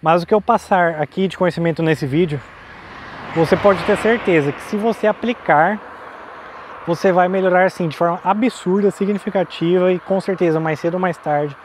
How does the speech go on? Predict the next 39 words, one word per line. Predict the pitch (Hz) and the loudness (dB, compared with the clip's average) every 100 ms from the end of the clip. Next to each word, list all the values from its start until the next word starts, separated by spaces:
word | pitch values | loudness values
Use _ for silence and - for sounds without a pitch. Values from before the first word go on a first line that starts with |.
| - - - - | -20 -20 -20 -16
se | - | 0
você | 156 143 | 2 2
tem | 160 175 | 0 0
insônia, | 185 - 147 139 | -2 -2 -2 0
você | 139 - | -2 -2
vai | 143 165 | -2 -2
curar | - 208 170 160 190 180 | 0 2 4 2 -2 -6
e | |
se | - 180 | -4 -4
você | - | -2
não | 175 165 | -2 -2
tem, | 156 151 | -4 -6
você | 147 160 | -4 -2
vai | 147 | -2
prevenir. | 143 151 156 160 135 113 - - - - - 180 | 0 0 2 4 4 2 -2 -20 -20 -20 -6 0
Isso | 196 185 | 0 4
daí | 185 180 | 4 4
serve | 180 170 165 | 4 2 2
provavelmente | 160 175 175 180 175 165 160 | 0 0 2 0 0 -2 0
aí | 160 | -2
pra | 160 165 | 0 0
noventa | 165 156 170 175 | 2 0 0 -2
e | |
cinco, | - - 156 165 165 156 165 156 - - - - - - - - - - | -4 -4 0 2 2 0 -2 -4 -8 -12 -12 -10 -6 -6 -4 -2 -2 2
noventa | 175 185 214 220 | 4 4 2 2
e | 190 | 4
oito, | 165 180 185 175 196 180 | 4 6 4 2 -2 2
eu | 190 | 2
diria | 190 226 220 214 | 4 2 4 2
até | 202 196 | 0 -2
que | - 202 - | -4 -4 0
pra | 190 | 2
noventa | 185 185 180 196 | 2 0 -2 -4
e | 190 | -2
nove | 175 165 160 | 0 0 -2
por | 156 165 | -2 -4
cento | 147 - 151 147 | -4 -4 -4 -2
das | 151 143 | -2 -2
pessoas. | - 160 - 143 120 | 0 -2 2 2 2